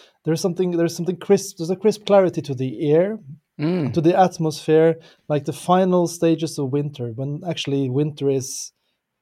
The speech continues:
Speaker 1: seems like it'll never end <laughs> because
Speaker 2: <laughs>
Speaker 1: it's, uh, it's, it's, uh, col-, colder than it's ever been before.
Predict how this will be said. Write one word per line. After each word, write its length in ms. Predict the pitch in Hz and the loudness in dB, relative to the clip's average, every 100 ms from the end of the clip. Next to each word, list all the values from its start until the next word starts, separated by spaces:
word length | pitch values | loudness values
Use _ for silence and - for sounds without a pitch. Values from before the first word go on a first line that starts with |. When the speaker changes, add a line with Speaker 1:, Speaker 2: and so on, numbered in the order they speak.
| _ _ _ | _ _ _
Speaker 1:
seems 560 | - - 170 170 165 151 | -12 -2 0 0 -2 -4
like 200 | 135 131 | -4 -4
it'll 220 | 135 139 | -4 -2
never 240 | 156 156 151 | 0 -2 -4
end 480 | 156 139 110 - - 170 - | -4 -6 -8 -12 -12 -12 -14
<laughs> 340 | - - - - | -20 -20 -12 -2
because 260 | 151 135 | 0 0
Speaker 2:
<laughs> 60 | 135 | -4
Speaker 1:
it's, 300 | - - 143 | -8 -8 -4
uh, 40 | 139 | -2
it's, 220 | 151 - - | -4 -8 -8
it's, 360 | 165 - - | -8 -8 -8
uh, 80 | 143 | -8
col-, 420 | 135 160 170 - | 0 0 0 -4
colder 320 | - 156 160 151 | -4 0 0 -2
than 80 | |
it's 140 | 143 131 | -4 -2
ever 180 | 147 143 | -2 0
been 180 | 143 135 | -2 -4
before. 540 | 131 139 123 117 | -6 -6 -6 -6